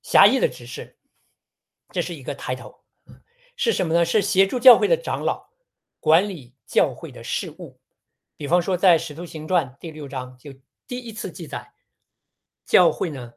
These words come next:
选出了七个执事来管理教会的饭食。很多教会有执事会，成员呢就是这些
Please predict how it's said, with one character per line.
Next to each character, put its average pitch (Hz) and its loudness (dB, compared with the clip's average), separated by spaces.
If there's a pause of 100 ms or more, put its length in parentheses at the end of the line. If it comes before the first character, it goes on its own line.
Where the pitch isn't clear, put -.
(280)
选 120 -8
出 143 -14
了 143 -10 (1080)
七 - -4
个 190 -2
执 135 -12
事 127 -10 (180)
来 135 -6
管 151 2
理 127 -8 (240)
教 147 -2
会 135 -8
的 117 -12
饭 160 0
食。 117 -12 (680)
很 151 -10
多 202 2
教 208 6
会 180 0
有 139 -10 (120)
执 151 -10
事 180 -6
会， 139 -4 (140)
成 175 -8
员 139 -2
呢 139 -8
就 135 -8
是 135 -10
这 160 -8
些 139 -8